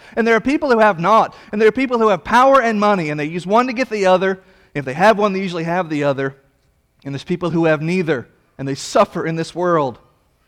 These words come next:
But when those who are in Christ are in Christ, then it doesn't matter what you have, because your, your riches are shared with your brethren in Christ.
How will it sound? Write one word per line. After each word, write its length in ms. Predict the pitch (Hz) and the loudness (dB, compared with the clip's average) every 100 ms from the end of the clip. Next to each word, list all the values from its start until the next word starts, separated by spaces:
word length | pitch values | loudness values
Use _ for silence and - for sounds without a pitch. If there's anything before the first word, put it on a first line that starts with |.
| _ _ _ _ | _ _ _ _
But 140 | - 110 | -8 -6
when 160 | 143 | -6
those 300 | 143 147 147 | -4 -4 -6
who 100 | - | -8
are 120 | 139 123 | -8 -8
in 180 | 127 113 | -12 -12
Christ 720 | - 175 220 202 - - - _ _ | -10 -6 -4 -6 -12 -18 -20 _ _
are 160 | - 127 | -12 -10
in 140 | 123 | -10
Christ, 520 | 120 123 110 113 - _ _ _ _ _ | -10 -10 -10 -14 -20 _ _ _ _ _
then 220 | 131 156 | -6 -4
it 100 | 143 | -2
doesn't 280 | 131 139 127 | -4 -6 -6
matter 340 | 127 135 139 127 | -4 -4 -4 -6
what 240 | 127 - | -8 -10
you 60 | 135 | -8
have, 420 | 135 123 107 - _ _ _ _ - | -6 -6 -8 -16 _ _ _ _ -16
because 340 | 127 131 120 | -8 -8 -6
your, 580 | 127 180 180 156 139 135 _ _ _ _ _ _ | -4 -2 2 2 0 -6 _ _ _ _ _ _
your 240 | - 175 180 | 0 2 2
riches 480 | 165 208 208 165 143 | 2 0 0 -4 -2
are 200 | 151 135 | -4 -4
shared 640 | - 156 151 151 185 190 _ _ _ _ | -6 -4 -2 -2 -4 -8 _ _ _ _
with 180 | 143 143 | -10 -6
your 120 | 143 | -8
brethren 400 | 123 135 131 123 | -6 -6 -6 -8
in 100 | 120 | -10
Christ. 560 | 120 127 117 117 - | -8 -8 -8 -12 -20